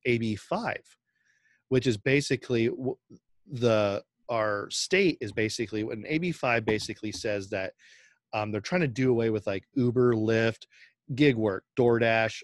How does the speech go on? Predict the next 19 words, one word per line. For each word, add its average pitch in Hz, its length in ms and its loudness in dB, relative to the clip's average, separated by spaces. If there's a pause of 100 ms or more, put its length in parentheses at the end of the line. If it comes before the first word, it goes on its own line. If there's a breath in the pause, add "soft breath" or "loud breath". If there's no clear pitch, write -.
all 113 180 2
that 104 140 -2
stuff, - 280 -10
which 135 180 -6
is 120 80 -4
ironic 113 360 0
because, 101 420 -4 (520 soft breath)
uh, 107 260 0
you 110 120 -10
can't 131 200 -4
go 120 120 4
to 113 60 4
a 104 80 0
restaurant 98 440 -6 (140)
right 104 160 -12
now, 101 280 -10 (300)
but 101 200 -2 (420)
DoorDash 107 560 -2
and 98 180 -10